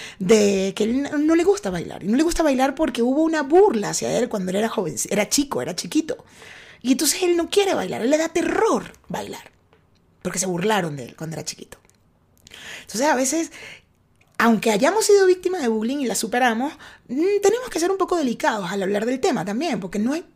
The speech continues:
tú puedes decir, "Ah, bueno, yo a mí no, pss, a mí me valió.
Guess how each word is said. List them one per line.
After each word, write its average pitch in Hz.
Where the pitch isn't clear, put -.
tú 269
puedes 339
decir, 311
"Ah, 240
bueno, 185
yo 143
a -
mí 196
no, 277
pss, -
a 294
mí 302
me 370
valió. 226